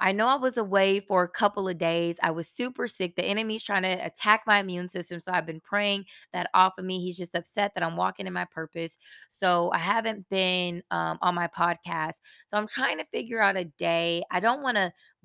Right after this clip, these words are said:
blurt out, like, Tuesdays and Thursdays because, honestly, it's just whatever God lays on my heart. You know, I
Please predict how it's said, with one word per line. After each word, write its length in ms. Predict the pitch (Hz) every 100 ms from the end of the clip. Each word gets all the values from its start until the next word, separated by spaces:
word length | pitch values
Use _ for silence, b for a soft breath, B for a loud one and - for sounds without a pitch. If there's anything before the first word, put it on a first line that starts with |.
| 151
blurt 420 | 180 185 190 - -
out, 340 | 196 180 180
like, 200 | 180 175
Tuesdays 580 | - 226 214 196 196 185
and 160 | 170 -
Thursdays 600 | 180 180 180 190 180 175
because, 320 | 185 190 175 -
honestly, 480 | 196 220 220 226 -
it's 120 | 202
just 240 | 240 -
whatever 400 | 226 214 185 175
God 360 | 160 170 160 165
lays 240 | 165 160
on 100 | 160
my 140 | 151 156
heart. 340 | 160 160 160 - B B B
You 160 | - 185
know, 160 | 185 180
I 140 | 185